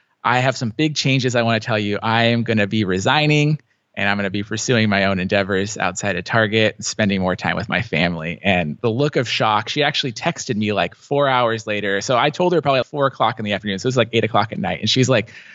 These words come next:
"I cannot believe this. This is crazy. Like, I, you know, I'm totally shocked." <laughs> Like, like it, I totally caught her off guard. And, you know, but I gave him, like I said, almost six weeks notice. So I felt like I left in the most respectful and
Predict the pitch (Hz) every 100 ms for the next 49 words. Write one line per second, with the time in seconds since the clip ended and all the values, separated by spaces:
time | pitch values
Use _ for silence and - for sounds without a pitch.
0 | - 117 131 135 - 120 101 - 95 147
1 | 160 160 156 - - - - 139 127 -
2 | - 170 160 170 151 151 139 127 139 -
3 | 127 131 139 135 117 110 123 - 175 160
4 | 147 - - 156 151 180 - 208 147 -
5 | - - - 202 185 170 156 170 - -
6 | - 151 143 190 160 143 143 135 123 120
7 | 127 110 113 113 113 110 127 113 113 120
8 | 123 127 131 - _ - 160 160 131 120
9 | - 139 131 127 120 110 117 113 - 139
10 | - 123 - 107 104 107 110 - 113 98
11 | 104 - - - - 120 139 123 123 113
12 | 104 107 - 113 104 101 113 - - 98
13 | 104 - 113 107 95 98 90 92